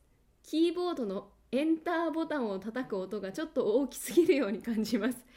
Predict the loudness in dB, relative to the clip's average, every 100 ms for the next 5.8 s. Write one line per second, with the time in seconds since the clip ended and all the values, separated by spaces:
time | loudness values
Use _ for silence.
0 | -20 -6 -4 -2 0 0 0 4 2 2
1 | -4 0 0 0 -2 -8 -8 -10 -14 -18
2 | -20 -20 -18 -18 -18 -20 -16 -16 -8 -8
3 | -8 -8 -8 -6 -4 0 0 0 -6 0
4 | 0 4 4 4 2 0 -2 -4 -4 -4
5 | -4 -8 -20 _ _ _ -20